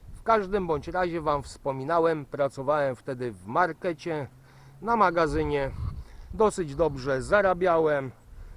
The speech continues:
Niektórzy z was się śmiali, jak można w markecie, na magazynie dobrze zarabiać. To wam powiem tylko taki krótki przykład. Wiecie, ile wchodzi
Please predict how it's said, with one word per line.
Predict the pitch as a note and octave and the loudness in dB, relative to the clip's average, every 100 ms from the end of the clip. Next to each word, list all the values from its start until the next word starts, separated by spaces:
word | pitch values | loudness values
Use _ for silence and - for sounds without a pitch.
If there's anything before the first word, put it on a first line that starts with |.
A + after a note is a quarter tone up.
| - | -6
Niektórzy | G3+ F#3+ - F3 D#3 C#3+ | -4 -2 0 0 0 -4
z | |
was | C3+ D3+ - | 0 0 0
się | - F#3 | -4 -4
śmiali, | - A3 A#3 A#3 G3+ F#3+ F3 D3 - - - - - - | -6 -4 2 4 4 2 -2 -4 -10 -14 -14 -16 -14 0
jak | F3+ F#3 D3 | 2 2 2
można | D#3+ D#3 C3 E3 D3 | 2 2 2 0 0
w | |
markecie, | B2+ E3 D3 C#3+ G#3 - F#3 | 2 0 0 0 -2 0 -2
na | E3 | 0
magazynie | E3 D#3 D3 C#3 F#3+ F3+ E3+ | 0 2 0 0 -2 0 0
dobrze | C#3+ D#3+ C#3 C#3 A#2+ | 0 0 0 -4 -2
zarabiać. | C#3+ G#3 F#3+ F3 E3 - - - - - - - - - - | 0 2 2 2 -2 -4 -12 -14 -18 -20 -20 -20 -20 -20 0
To | A#3 G#3 | 4 6
wam | F#3+ E3+ | 6 4
powiem | G3 F#3+ F3 | 2 2 0
tylko | - E3+ - D#3+ | -2 -4 -2 -2
taki | D#3+ D3+ D#3 | -2 -4 -8
krótki | - F#3 - - C#3 | -2 -2 -2 -8 -14
przykład. | - - B3 G#3+ A3 G#3 - - - - - - - - - - - F#2 | -14 -4 -4 -2 2 2 0 -8 -14 -14 -14 -14 -16 -16 -18 -18 -16 -2
Wiecie, | E3+ G#3 - G#3 G3+ E3 - | 2 2 2 0 0 -2 -10
ile | E3+ F#3+ F#3 F#3 | -6 0 6 6
wchodzi | - - B2+ D#3 D3+ C#3+ D#3+ | 6 -6 0 2 2 -2 -8